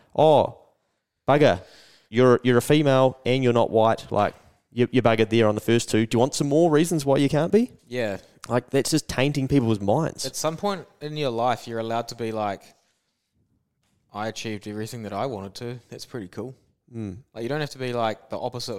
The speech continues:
Speaker 2: of that is like, "Oh, the reason I didn't get to the next level is 'cause I'm a woman."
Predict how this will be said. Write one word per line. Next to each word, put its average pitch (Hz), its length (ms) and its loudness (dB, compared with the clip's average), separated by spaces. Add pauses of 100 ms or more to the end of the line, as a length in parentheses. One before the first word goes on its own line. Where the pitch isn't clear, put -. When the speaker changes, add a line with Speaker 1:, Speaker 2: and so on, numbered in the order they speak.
Speaker 2:
of 107 180 -14
that 104 180 -6
is 98 160 -12
like, 95 240 -6 (600)
"Oh, 95 160 -6
the 98 100 -8
reason 113 320 -6
I 92 60 -12
didn't 95 160 -10
get 92 140 -14
to - 40 -20
the 98 100 -16
next 90 280 -16
level 92 260 -14
is 90 160 -14
'cause 90 220 -14
I'm 90 160 -12
a 87 280 -12 (160)
woman." 92 300 -16